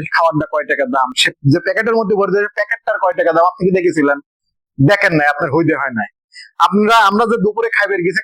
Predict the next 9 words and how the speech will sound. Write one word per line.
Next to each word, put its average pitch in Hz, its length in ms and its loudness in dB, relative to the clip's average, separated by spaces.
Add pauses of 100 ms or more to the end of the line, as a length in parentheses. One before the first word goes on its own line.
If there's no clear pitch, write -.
কাচ্চি 202 380 2
বিরিয়ানি 180 260 2
খাইবার 185 180 -4
দিয়েছে, 160 220 0
কাচ্চি - 400 0
বিরিয়ানি, 117 320 2 (420)
কয় 226 200 4
টাকা 214 180 -2
প্লেট 208 240 0